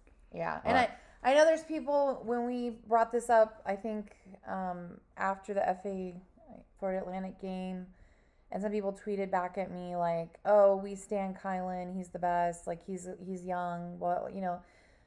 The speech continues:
Speaker 1: the thing is, is, like, it only takes three things to make a pattern, and we're well past three games of him underperforming and not performing to expectation, um, even, like, the base level expectation. So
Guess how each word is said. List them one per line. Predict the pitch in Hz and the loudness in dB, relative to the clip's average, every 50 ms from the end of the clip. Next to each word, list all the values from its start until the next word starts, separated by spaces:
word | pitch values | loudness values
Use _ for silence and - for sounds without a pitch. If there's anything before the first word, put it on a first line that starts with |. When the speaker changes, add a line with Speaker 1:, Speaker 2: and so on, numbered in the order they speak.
| _ - | _ -8
Speaker 1:
the | 214 | -2
thing | 262 370 349 330 | 0 2 4 4
is, | 311 262 | 2 2
is, | 277 262 233 | 2 2 6
like, | 247 240 240 240 226 | 8 8 8 6 4
it | 226 | 2
only | 254 277 311 302 269 | 4 4 2 0 -2
takes | - 285 277 254 269 - - - | -2 -2 -2 -2 -2 -6 -16 -12
three | - 254 254 254 | -8 -6 -4 -4
things | 247 247 254 226 220 208 - | -4 -2 -4 -4 -4 -6 -6
to | - | -6
make | 208 202 196 196 | -4 -4 -4 -4
a | 180 | -6
pattern, | - - 185 175 175 160 151 151 156 - | -6 -4 -4 -2 -2 -2 -2 -4 -4 -6
and | 180 185 190 | -6 -4 2
we're | 202 208 202 196 | 4 4 4 4
well | 190 196 208 208 202 196 202 | 6 6 6 6 6 6 2
past | - - 214 202 196 185 - - - | -6 -6 -4 -4 -4 -4 -8 -12 -16
three | - 185 185 202 202 196 | -14 -10 -8 -8 -8 -8
games | 180 175 190 190 190 185 180 175 175 - | -10 -10 -8 -6 -6 -6 -8 -10 -8 -4
of | - 170 165 165 | -4 -4 -4 -4
him | - - 196 180 180 175 | -8 -8 -8 -8 -8 -6
underperforming | - 170 175 170 175 170 170 - 170 160 - - 170 165 160 156 156 135 123 120 - - _ _ _ - - _ _ _ _ _ - | -8 -8 -6 -4 -6 -6 -6 -8 -12 -12 -8 -4 -4 -4 -4 -4 -8 -12 -14 -16 -18 -20 _ _ _ -20 -20 _ _ _ _ _ -6
and | - 185 185 185 185 | -4 -2 -2 0 0
not | 190 185 185 185 185 | 0 0 0 -2 -4
performing | 190 185 185 185 185 175 175 175 | -6 -6 -4 -4 -4 -4 -4 -4
to | - | -4
expectation, | 185 180 - - - 190 185 - - 180 175 165 - 180 170 165 165 160 160 165 - _ _ _ _ _ _ _ _ _ _ - | -4 -4 -6 -8 -14 -14 -14 -14 -12 -12 -12 -10 -8 -8 -6 -6 -6 -8 -10 -12 -16 _ _ _ _ _ _ _ _ _ _ -4
um, | - 170 170 165 170 - | -2 0 0 0 -2 -2
even, | 233 262 285 262 | -2 0 2 4
like, | 240 208 208 202 | 4 2 2 2
the | - 175 | 0 -2
base | 165 165 - 185 180 202 208 - - | -2 0 -4 -2 0 0 -2 0 2
level | 170 151 151 151 147 | 2 2 2 0 -2
expectation. | 131 160 - - - 156 151 - - - - 143 - - - - - 190 190 | -2 -6 -10 -10 -12 -12 -12 -10 -12 -14 -14 -12 -12 -12 -12 -10 -10 -12 -6
So | - - 196 185 180 170 170 170 175 | 2 6 8 8 10 8 8 6 2